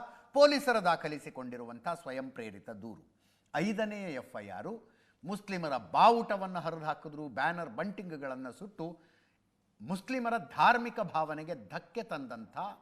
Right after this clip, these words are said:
ಆರೋಪ ಐನೂರು ಜನ ಪ್ರತಿಭಟನಾಕಾರರ ವಿರುದ್ಧ.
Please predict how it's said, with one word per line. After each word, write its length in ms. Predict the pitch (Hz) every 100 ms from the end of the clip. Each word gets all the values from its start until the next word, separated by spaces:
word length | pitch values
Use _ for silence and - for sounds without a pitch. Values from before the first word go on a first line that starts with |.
| - _ _ _
ಆರೋಪ 460 | 120 143 139 127 - 196 - 143
ಐನೂರು 520 | 208 233 233 220 190
ಜನ 180 | 151 135
ಪ್ರತಿಭಟನಾಕಾರರ 1000 | - 127 165 151 147 143 131 117 110 101
ವಿರುದ್ಧ. 320 | 95 101 151